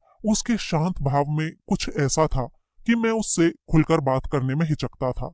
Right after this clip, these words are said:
उसकी क्षमता, उसके हाव भाव और उसके अद्भुत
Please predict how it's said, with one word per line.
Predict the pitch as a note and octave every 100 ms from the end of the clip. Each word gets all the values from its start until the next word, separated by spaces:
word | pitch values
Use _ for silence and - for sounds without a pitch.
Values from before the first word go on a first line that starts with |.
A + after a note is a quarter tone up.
| _ _ _ -
उसकी | G3 - G3+
क्षमता, | - - C#3+ C3+ D3 C3+ - -
उसके | F3 - F#3+
हाव | B2+ B2+ C#3
भाव | B2+ C3+ C3+ C3 _ _ _ -
और | F#3+ A3 -
उसके | G#3 F3 -
अद्भुत | G3+ - E3+ B2+ A#2 F3+